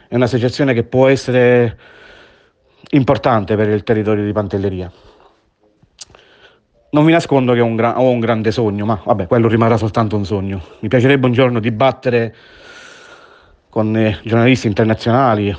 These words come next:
o nazionali, ehm, che io sono appassionato anche di scenari internazionali, quindi penso che potrò dire anche la mia insieme a Marta Dassù, eh, Paolo Magri, Paolo Mieli,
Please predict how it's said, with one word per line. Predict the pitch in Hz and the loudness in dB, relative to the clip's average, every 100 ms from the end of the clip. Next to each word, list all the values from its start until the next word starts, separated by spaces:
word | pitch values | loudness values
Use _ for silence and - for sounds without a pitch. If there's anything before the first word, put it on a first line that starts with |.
| - | -8
o | 104 | -6
nazionali, | 110 - 127 123 117 104 120 - | -4 -2 0 2 2 0 -2 -4
ehm, | 107 101 101 | -8 -8 -8
che | 95 135 | -2 2
io | 113 | 2
sono | 113 | 0
appassionato | - 117 - 123 117 | -2 -4 0 0 0
anche | 117 104 110 | -2 -2 -4
di | 110 101 - - - - - - | -4 -6 -12 -20 -20 -20 -16 -6
scenari | - 139 135 120 | 0 2 2 0
internazionali, | 110 110 110 110 107 92 | -2 -4 -4 -4 -2 -2
quindi | 110 104 107 107 - - - - - - - _ _ | -2 -2 -4 -4 -8 -18 -20 -20 -20 -20 -20 _ _
penso | - 185 143 | 0 2 2
che | 131 | 0
potrò | 131 139 | 0 0
dire | 131 131 | 2 2
anche | 123 123 | 2 2
la | 123 | 2
mia | 127 117 110 | 2 2 2
insieme | 107 104 120 113 | 0 0 0 2
a | 113 107 104 - | 4 4 2 0
Marta | 127 127 120 | -2 0 0
Dassù, | 113 - 156 143 110 90 - - - | -2 0 2 2 0 -6 -16 -20 -12
eh, | 101 101 95 - | -6 -4 -4 0
Paolo | 123 117 | 2 2
Magri, | 127 139 113 107 104 98 104 | 4 2 0 -4 -6 -8 -8
Paolo | 113 107 113 | -2 0 2
Mieli, | 127 143 131 110 110 101 | 2 2 2 0 -2 -4